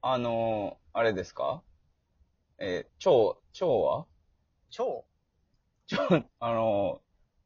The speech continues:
Speaker 1: 通り町の、あの、
Speaker 2: それは、
Speaker 1: ポスター。
Speaker 2: たえ-、たえこさんですね。
Speaker 1: あ、たえこで、<laughs> あ、そうね。さよこじゃなかった。
Speaker 2: さよこです。
Speaker 1: <laughs> わかんないですね。ど、どのさよこですかね？
Speaker 2: えーっとね、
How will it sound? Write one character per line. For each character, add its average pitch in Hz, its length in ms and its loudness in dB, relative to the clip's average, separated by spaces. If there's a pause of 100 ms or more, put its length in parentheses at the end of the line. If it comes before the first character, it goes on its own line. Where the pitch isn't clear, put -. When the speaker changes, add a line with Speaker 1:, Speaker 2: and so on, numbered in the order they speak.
(300)
Speaker 1:
通 151 160 0
り 147 100 2
町 101 480 -2
の、 82 400 -4 (460)
あ - 80 -8
の、 - 60 -6
Speaker 2:
そ - 40 -8
れ - 80 -4
は、 196 160 4
Speaker 1:
ポ 180 80 -2
ス - 40 -12
タ 233 40 -2
ー。 254 40 0
Speaker 2:
た - 180 0
え-、 - 60 -6
た 254 120 -2
え 233 60 -4
こ 143 100 -10
さ 127 160 -10
ん 107 80 -16
で 107 100 -16
す - 120 -20
ね。 117 220 -14
Speaker 1:
あ、 139 160 6
た - 280 6
え 185 200 12
こ 156 260 8
で、 151 380 4
<laughs> - 40 2
あ、 160 160 8
そ 165 160 0
う - 20 -6
ね。 - 220 -6 (300)
さ - 280 0
よ - 140 6
こ 139 140 6
じ 123 100 6
ゃ 110 60 10
な 117 100 2
か 98 140 2
っ - 60 -6
た。 - 260 -18
Speaker 2:
さ 165 120 -4
よ 160 220 -4
こ - 60 -2
で 147 60 0
す。 - 200 -8 (880)
Speaker 1:
<laughs> - 0 -
わ 113 140 0
か - 180 4
ん - 60 2
な 73 80 -2
い - 20 -2
で 69 80 -6
す - 140 -18
ね。 73 240 -12 (320)
ど、 120 280 -2
ど 120 200 0
の 123 100 -2
さ 123 160 0
よ 92 100 2
こ 62 140 -12
で 57 80 -8
す - 80 -20
か - 120 -20
ね？ - 120 -20 (400)
Speaker 2:
え 135 140 -12
ー 131 60 -16
っ - 40 -20
と 139 80 -16
ね、 117 300 -12